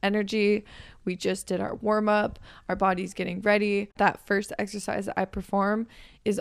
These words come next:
always gonna be the hardest exercise. So squats, shoulder press,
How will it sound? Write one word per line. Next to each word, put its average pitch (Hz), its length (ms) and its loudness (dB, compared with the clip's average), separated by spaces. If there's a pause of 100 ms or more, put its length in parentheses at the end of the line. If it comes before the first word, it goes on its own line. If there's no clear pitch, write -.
always 190 320 4
gonna 190 180 -4
be 185 120 2
the 190 80 -2
hardest 185 320 -4
exercise. - 640 -8
So - 140 -8
squats, - 880 0 (180)
shoulder 214 480 2
press, 196 440 6